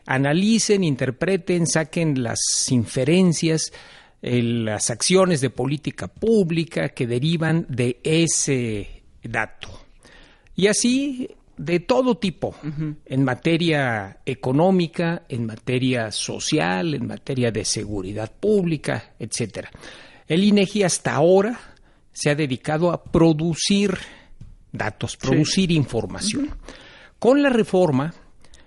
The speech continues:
Speaker 1: eh, tendrá que cambiar en un ámbito, que es el que tenía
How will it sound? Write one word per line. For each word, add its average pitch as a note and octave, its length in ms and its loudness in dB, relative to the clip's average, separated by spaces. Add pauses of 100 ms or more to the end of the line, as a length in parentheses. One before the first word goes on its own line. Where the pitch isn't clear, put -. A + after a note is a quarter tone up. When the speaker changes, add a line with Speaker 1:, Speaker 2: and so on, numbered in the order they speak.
(200)
Speaker 1:
eh, C#3 300 2 (200)
tendrá E3+ 540 0
que A#3+ 200 -4
cambiar D#3+ 420 0
en C3 160 4
un A3+ 180 4
ámbito, D3+ 640 -2 (560)
que G#2 140 -4
es - 160 0
el B2 120 -2
que A2 120 -8
tenía A2+ 640 -2